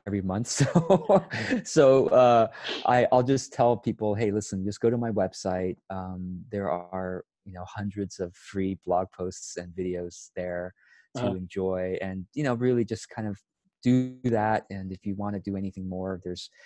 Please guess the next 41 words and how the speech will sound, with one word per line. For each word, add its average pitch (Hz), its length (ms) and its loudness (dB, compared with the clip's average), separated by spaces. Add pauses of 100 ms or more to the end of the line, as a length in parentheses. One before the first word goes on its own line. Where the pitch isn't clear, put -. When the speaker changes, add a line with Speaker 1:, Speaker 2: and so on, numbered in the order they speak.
(320)
Speaker 1:
I 95 100 -6
have, 95 220 -4 (120)
I 87 60 -2
have 92 180 -8
four 104 260 0
books - 400 -8
at - 140 -10
this - 140 -10
stage 90 520 -6
and, 85 240 -10
uh, 85 300 -8 (560)
um, 87 400 -8 (180)
you 92 120 -8
know, 85 60 -10
more 92 200 -4
than 90 160 -6
a 87 40 -8 (140)
dozen 92 260 -6
online 90 420 -8
courses. 85 720 -10 (520)
Um, 98 640 -4
but 110 160 -2
yeah, 127 180 2
the 110 120 0
main, 131 320 0
the 127 80 -4 (100)
main 131 140 -4
thing 107 320 -6
I 104 80 -4
just 98 200 -10
wanna 92 360 -6 (160)
sa-, - 320 -8
le-, 98 360 -6
leave 110 140 -4
you 98 140 -2
all 87 160 -4
with 87 200 -8 (120)
is 90 480 -12 (1000)
when 113 400 0
you 131 340 2
are, 107 540 2